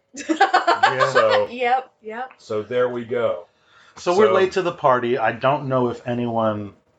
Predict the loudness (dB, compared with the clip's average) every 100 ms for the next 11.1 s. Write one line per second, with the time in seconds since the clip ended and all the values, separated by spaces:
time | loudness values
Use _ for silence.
0 | -8 -2 0 0 -4 -2 0 0 0 -2
1 | 0 0 -2 -2 -6 -2 -2 -2 -6 -4
2 | 0 2 2 0 0 _ _ _ -20 -20
3 | _ _ 0 2 2 -4 -2 0 4 4
4 | 4 2 2 0 0 0 0 2 0 0
5 | 0 2 2 2 -2 -8 _ _ _ _
6 | -20 -4 2 4 4 2 4 2 2 2
7 | 2 2 0 0 -8 -20 -20 -20 -20 -14
8 | -4 0 0 0 2 2 2 0 -2 -2
9 | -2 -4 -4 -4 -6 -6 -2 0 -2 -4
10 | -12 -20 -20 -20 _ -2 4 6 6 2